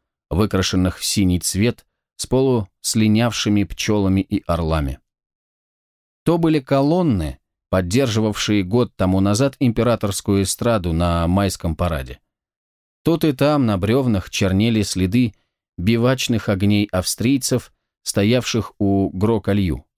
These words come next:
Две или три из этих колонн сгорели в кострах, над которыми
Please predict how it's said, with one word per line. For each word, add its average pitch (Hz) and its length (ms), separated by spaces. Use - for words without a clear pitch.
Две 110 340
или 123 300
три 127 300
из 101 140
этих 90 260
колонн 101 420
сгорели 98 460
в - 80
кострах, - 680
над 85 140
которыми 90 540